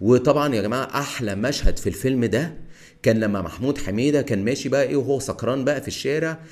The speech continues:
هو، آه، واللي هو ايه، هو علاقته بربنا يا جماعه كانت ايه، مش علاقه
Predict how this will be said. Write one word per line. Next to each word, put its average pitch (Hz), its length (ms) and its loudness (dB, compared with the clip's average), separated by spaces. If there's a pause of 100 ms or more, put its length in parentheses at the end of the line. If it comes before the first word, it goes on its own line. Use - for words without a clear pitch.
(220)
هو، 98 160 0
آه، 98 280 0
واللي 101 240 0
هو 135 100 2
ايه، 156 180 -2
هو 131 220 4
علاقته 107 420 0
بربنا 92 360 -2
يا 113 40 -4
جماعه 113 380 -4
كانت 107 280 -4
ايه، 110 320 -2
مش 113 200 -2
علاقه 127 320 0